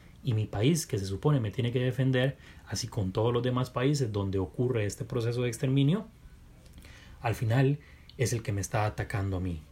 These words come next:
Era prácticamente imposible rebelarse. Aparte que los nazis también,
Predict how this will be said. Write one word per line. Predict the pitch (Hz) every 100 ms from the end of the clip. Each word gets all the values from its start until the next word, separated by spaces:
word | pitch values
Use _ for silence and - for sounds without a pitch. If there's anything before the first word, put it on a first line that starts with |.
| - -
Era | 135 110 107 98
prácticamente | - 107 - 110 110 104 - - - - - - - 110 98 92 110 117 107 -
imposible | 101 98 - 98 - 131 123 104 92
rebelarse. | 92 92 95 90 92 90 101
Aparte | - 92 110
que | -
los | 101 95
nazis | 101 101 -
también, | - 95 95 101 98